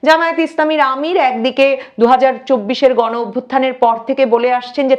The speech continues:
তারা স্বাধীন বাংলাদেশের বিপক্ষে ছিলেন না, তবে তারা এক পাকিস্তান চেয়েছিলেন। কিন্তু শেষ পর্যন্ত যখন স্বাধীন বাংলাদেশের অভ্যুত্থান হলো, তারা সকল কলিজা দিয়ে, জামায়াতে আমিরের ভাষ্য যদি আমার মনে থাকে, তারা সকল কলিজা দিয়ে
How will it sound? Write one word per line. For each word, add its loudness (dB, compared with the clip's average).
তারা 6
স্বাধীন 0
বাংলাদেশের -2
বিপক্ষে 0
ছিলেন -2
না, -2
তবে 2
তারা 4
এক -4
পাকিস্তান 0
চেয়েছিলেন। -2
কিন্তু 2
শেষ -2
পর্যন্ত 0
যখন 0
স্বাধীন 0
বাংলাদেশের 0
অভ্যুত্থান 2
হলো, -2
তারা 4
সকল 2
কলিজা 2
দিয়ে, 0
জামায়াতে 0
আমিরের 0
ভাষ্য 0
যদি 2
আমার -2
মনে -6
থাকে, -4
তারা 0
সকল 0
কলিজা 2
দিয়ে 0